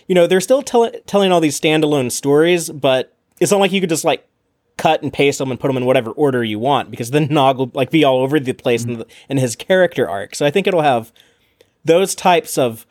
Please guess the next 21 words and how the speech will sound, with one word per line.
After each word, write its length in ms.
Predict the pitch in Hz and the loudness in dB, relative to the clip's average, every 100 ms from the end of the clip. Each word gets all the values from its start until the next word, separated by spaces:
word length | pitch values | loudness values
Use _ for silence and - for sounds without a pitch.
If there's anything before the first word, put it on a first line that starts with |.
| _ _ - | _ _ -6
of 200 | 135 131 | -4 -4
small 720 | - 165 160 165 160 143 - - | -8 -2 2 4 4 0 -6 -6
kind 200 | 165 139 | -2 -2
of 120 | 123 | 0
background 560 | 143 165 143 131 113 123 | 0 0 -2 -2 -2 -2
arcs, 540 | 123 107 120 - - - _ _ _ | -4 -4 -6 -12 -12 -16 _ _ _
but 100 | 160 | 0
have 280 | 151 147 135 | 2 2 0
these, 380 | 139 131 123 147 | -4 -4 -6 -6
these 360 | 139 127 120 135 _ 135 | -4 -2 -4 -12 _ -2
big 420 | 147 147 139 135 - _ _ _ _ _ _ _ _ - | 2 2 2 -4 -18 _ _ _ _ _ _ _ _ -10
self-contained 1120 | - 156 143 - 135 - 139 123 120 117 - _ _ _ _ _ _ - | 0 0 0 -2 -4 -2 -2 0 -2 -6 -10 _ _ _ _ _ _ -4
narratives 720 | 156 143 135 127 120 117 110 | 0 2 2 2 0 -4 -2
that 200 | 120 113 | 0 2
have 160 | 123 | 0
a 120 | 120 113 | 0 0
beginning, 460 | 123 117 131 123 | -2 0 0 0
middle, 220 | 120 120 | 0 0
and 80 | 117 | 0
end 200 | 113 110 | 0 -2
within 500 | 110 123 113 113 113 | -2 0 0 -2 -6